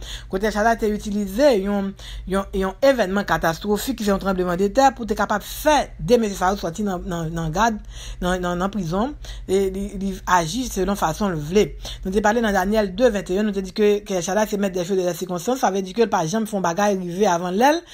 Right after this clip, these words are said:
Donk, defwa, li fè de evènman ki, ki, ki nou pa ta vrèman atann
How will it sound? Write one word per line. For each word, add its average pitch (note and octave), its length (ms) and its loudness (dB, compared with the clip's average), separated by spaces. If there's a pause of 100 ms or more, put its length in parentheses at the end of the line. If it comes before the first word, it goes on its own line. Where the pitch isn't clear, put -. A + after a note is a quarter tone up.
(280)
Donk, A3+ 180 4
defwa, A3+ 260 2
li G#3+ 80 -4
fè G#3 300 2
de F#3+ 260 2 (160)
evènman F#3+ 440 0 (260)
ki, G#3+ 240 -4
ki, A3 160 0
ki G3+ 80 4
nou G3 120 0
pa F#3+ 120 2
ta F#3 100 0
vrèman F#3 300 0
atann B3 480 2